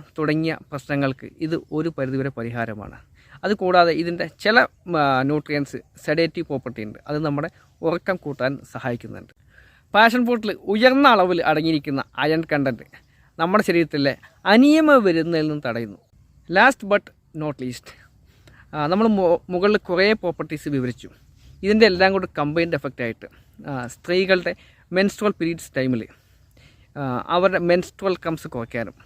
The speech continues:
മറ്റുള്ള ആരോഗ്യ കാര്യങ്ങൾ കൂടാനും അതുപോലെ ഇമ്മ്യൂണിറ്റി കൂടാനും ഒരുപാട് സഹായിക്കുന്നുണ്ട്. പാഷൻ ഫ്രൂട്ട് പറ്റുമെങ്കിൽ നിങ്ങൾ സ്വന്തമായി കൃഷി ചെയ്യുക, അല്ലെങ്കിൽ ഏറ്റവും അറിയുന്ന നല്ല സോഴ്സിൽ നിന്ന് നിങ്ങൾ,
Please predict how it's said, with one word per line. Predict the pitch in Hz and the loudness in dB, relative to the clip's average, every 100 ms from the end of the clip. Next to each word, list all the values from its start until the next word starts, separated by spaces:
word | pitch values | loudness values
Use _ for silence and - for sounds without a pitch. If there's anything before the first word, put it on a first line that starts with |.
| _ _ - _ | _ _ -20 _
മറ്റുള്ള | 170 170 190 185 160 - | -2 -2 2 0 0 -2
ആരോഗ്യ | 160 160 175 185 | 2 2 2 0
കാര്യങ്ങൾ | 175 160 156 156 | 2 2 2 -2
കൂടാനും | 147 - 151 160 156 120 - _ _ - | -6 -6 4 6 6 0 -12 _ _ -14
അതുപോലെ | 143 143 151 151 - _ _ | -10 -6 -6 -6 -12 _ _
ഇമ്മ്യൂണിറ്റി | 185 190 185 170 | -4 -2 -2 -6
കൂടാനും | 156 143 131 127 - - | -8 -4 -4 -6 -12 -18
ഒരുപാട് | 127 131 123 | -12 -10 -10
സഹായിക്കുന്നുണ്ട്. | 117 - 110 - - - - _ _ _ _ | -12 -10 -12 -12 -20 -20 -20 _ _ _ _
പാഷൻ | 175 190 233 | 0 2 2
ഫ്രൂട്ട് | 226 214 | 0 -2
പറ്റുമെങ്കിൽ | 190 - 202 202 | -6 -4 -2 -2
നിങ്ങൾ | 190 | -2
സ്വന്തമായി | 185 165 160 165 | -4 -4 -2 -2
കൃഷി | 156 139 | -4 -6
ചെയ്യുക, | 143 135 - - | -4 -4 -6 -8
അല്ലെങ്കിൽ | 139 143 156 - | -6 -6 -10 -6
ഏറ്റവും | 160 - - 233 165 | -8 -6 -6 -2 2
അറിയുന്ന | 147 156 165 - | 2 2 -2 -6
നല്ല | 160 185 240 | 0 2 4
സോഴ്സിൽ | 269 196 160 165 | 4 2 -2 -4
നിന്ന് | 156 165 | -4 -2
നിങ്ങൾ, | 151 160 | -4 -6